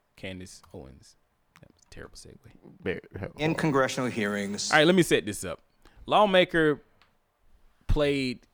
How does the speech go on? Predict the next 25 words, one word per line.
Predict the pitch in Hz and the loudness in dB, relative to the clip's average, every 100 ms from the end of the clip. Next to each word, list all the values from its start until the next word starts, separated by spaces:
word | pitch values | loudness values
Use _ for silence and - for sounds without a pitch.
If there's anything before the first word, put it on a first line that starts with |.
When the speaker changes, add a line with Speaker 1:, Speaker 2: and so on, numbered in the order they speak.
| _ | _
Speaker 1:
Candace | - 143 143 113 - | -4 -2 -2 -6 -8
Owens' | 123 131 127 - | -6 -4 -6 -8
comments | - 123 123 131 - | -4 -2 -2 -4 -6
about | 107 104 104 95 | -8 -4 -4 -4
Hitler | - 139 - 143 160 - _ _ - | -4 -4 0 0 0 -4 _ _ -8
and | 101 101 | -6 -2
nationalism | 113 135 151 143 151 151 170 170 - _ _ _ - | 0 0 0 0 0 0 -6 -10 -16 _ _ _ -6
in | 117 117 113 107 104 - - _ _ | -4 -2 -4 -6 -8 -12 -20 _ _
Congress | - - 156 240 330 427 466 415 - _ _ | -20 -20 -16 -14 -14 -10 -10 -12 -18 _ _
or | - | -16
the | - | -16
Senate. | - - _ | -20 -20 _
I'm | 95 | -20
not | 92 52 | -20 -18
really | - | -16
sure | - 52 | -16 -16
where | 50 | -14
they | 57 | -14
are. | - - - - - - _ - 113 107 | -16 -20 -20 -20 -20 -20 _ -4 -2 -2
Um, | 76 | -4
but | 131 | 0
they | 143 | 0
played | - 165 170 156 131 | 2 0 2 0 -2
this | 139 - | -6 -6
comment | - 143 120 104 | -4 -4 -4 -8